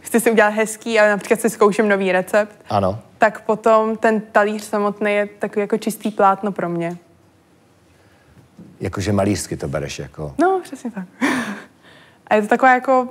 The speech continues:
Speaker 1: prvotní vlastně inspirace vůbec, jak to jídlo naservíruju.
Speaker 2: Jo, jo, já mám rád moderní umění, tam se takhle udělá tečka a je to hotový.
Speaker 1: <laughs>
Speaker 2: Občas mám pocit, že té gastronomii to není nepodobný.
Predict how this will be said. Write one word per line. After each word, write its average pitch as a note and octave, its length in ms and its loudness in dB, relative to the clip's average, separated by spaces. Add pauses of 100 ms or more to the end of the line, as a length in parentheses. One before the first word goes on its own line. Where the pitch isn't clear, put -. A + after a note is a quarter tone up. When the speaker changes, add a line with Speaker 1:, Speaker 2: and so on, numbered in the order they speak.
Speaker 1:
prvotní B3 460 4
vlastně A#3+ 260 2
inspirace A#3 580 2
vůbec, A3 380 0
jak G#3+ 160 -2
to A3+ 160 2
jídlo G#3 680 2
naservíruju. F#3 580 -6 (680)
Speaker 2:
Jo, D#3+ 140 6
jo, F#3+ 140 8
já E3 100 8
mám C#3+ 120 4
rád C3 180 6
moderní B2+ 380 4
umění, B2 200 4
tam A2+ 100 2
se - 60 -4
takhle A#2+ 180 6
udělá A#2 220 6
tečka - 400 2
a - 100 4
je - 80 4
to G#2 120 0
hotový. C3 500 4 (400)
Speaker 1:
<laughs> A3 460 -4
Speaker 2:
Občas F3 340 2
mám F#3 120 2
pocit, D3+ 200 -2
že D3+ 100 2
té - 100 -4
gastronomii D3 500 2
to D3+ 120 0
není C#3+ 220 2
nepodobný. A#2+ 580 2